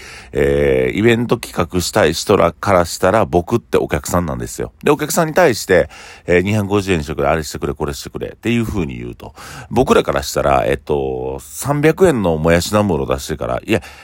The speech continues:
今日マジでいいもやし使ったから三百五十円にしてくれ。今日は、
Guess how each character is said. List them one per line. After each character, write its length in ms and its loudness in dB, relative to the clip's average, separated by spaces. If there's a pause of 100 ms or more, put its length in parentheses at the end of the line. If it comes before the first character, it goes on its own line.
(200)
今 120 4
日 40 2
マ 100 4
ジ 100 -4
で 60 0
い 120 2
い 60 4
も 120 4
や 60 0
し 60 -8
使 180 -4
っ 20 -2
た 60 -10
か 60 -6
ら 60 -10
三 180 -4
百 100 2
五 100 2
十 80 0
円 60 0
に 60 -6
し 20 -14
て 80 -8
く 80 -8
れ。 280 -14
今 120 6
日 80 8
は、 100 2